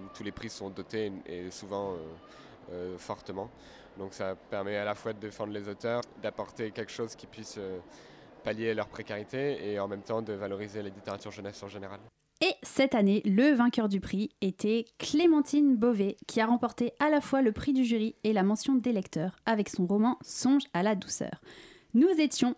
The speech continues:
Speaker 2: à la remise du prix et comme Christelle, nous avons réussi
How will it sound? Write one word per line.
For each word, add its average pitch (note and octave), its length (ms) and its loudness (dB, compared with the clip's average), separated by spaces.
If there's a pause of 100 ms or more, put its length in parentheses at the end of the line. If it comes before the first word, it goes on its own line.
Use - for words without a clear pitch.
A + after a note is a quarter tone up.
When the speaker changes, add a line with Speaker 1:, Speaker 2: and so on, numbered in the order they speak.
Speaker 2:
à A3+ 100 4
la G#3+ 140 6
remise G#3+ 280 6
du F3+ 120 0
prix - 240 -4
et A3 100 6
comme D4+ 240 6
Christelle, A3 580 2
nous G#3+ 140 4
avons G#3+ 140 6
réussi A3+ 460 2